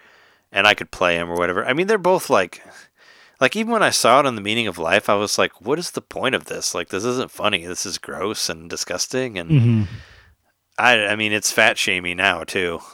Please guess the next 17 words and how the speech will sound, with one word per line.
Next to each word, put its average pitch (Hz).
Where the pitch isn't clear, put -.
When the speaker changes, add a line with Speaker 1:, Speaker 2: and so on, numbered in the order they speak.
Speaker 1:
Like, 90
just -
<laughs> -
looking 87
at 87
it, 85
I'm 90
like, 92
"Ooh, 120
this 95
is, -
this -
is -
cringe." 87
I 98
don't, 90
Speaker 2:
I -